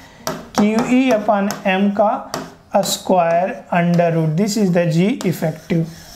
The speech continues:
आया बात समझ में? तो अब जो time period, अब जो time period है वो two pi L over this G, जी स्क्वायर plus, जी स्क्वायर plus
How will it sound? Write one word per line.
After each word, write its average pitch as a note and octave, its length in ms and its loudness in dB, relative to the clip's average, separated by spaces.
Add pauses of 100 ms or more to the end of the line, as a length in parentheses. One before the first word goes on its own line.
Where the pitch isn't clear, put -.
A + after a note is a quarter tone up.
(1000)
आया E3 160 2
बात E3+ 260 0
समझ E3 200 2
में? F#3+ 180 2 (540)
तो A3+ 60 4
अब A3+ 340 0
जो C4 240 0
time A3 340 0
period, G3+ 380 0
अब G#3 220 0
जो A3 140 0
time G3+ 340 0
period F3+ 300 0
है E3+ 160 2
वो F#3+ 220 -2
two A3 460 0 (240)
pi F#3+ 400 0 (300)
L F3 280 0 (540)
over F#3 400 2 (400)
this G#3+ 400 4
G, D#3+ 240 4 (440)
जी E3 600 2
स्क्वायर G3 680 0 (100)
plus, F#3 440 0
जी G3 360 0
स्क्वायर F3+ 400 0 (100)
plus E3+ 400 0